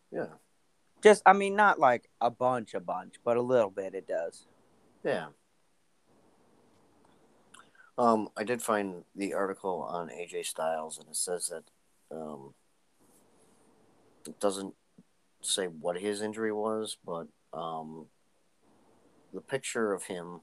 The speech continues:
Speaker 1: is holding his ankle, so I'm thinking that he might have either twisted his ankle really bad, or he might have tore something, or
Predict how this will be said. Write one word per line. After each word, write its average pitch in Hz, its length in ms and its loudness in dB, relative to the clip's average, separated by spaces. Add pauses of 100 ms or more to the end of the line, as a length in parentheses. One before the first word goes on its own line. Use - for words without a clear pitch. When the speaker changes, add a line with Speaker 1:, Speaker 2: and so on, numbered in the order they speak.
(640)
Speaker 1:
is - 120 -14
holding 95 300 -2
his 80 180 -12
ankle, 78 440 -12
so 78 520 -10 (120)
I'm 85 120 -14
thinking 87 480 -10
that 82 200 -14 (180)
he 90 120 -16
might 82 320 -12
have 80 180 -10 (1160)
either 85 320 -12
twisted 95 400 -6
his 82 160 -8
ankle 87 320 -8
really 92 260 -6
bad, 92 460 -2 (760)
or 80 800 -10 (580)
he 80 680 -12 (3000)
might 90 160 -4
have 80 120 -8
tore 90 260 -4
something, 87 580 -8
or 76 480 -12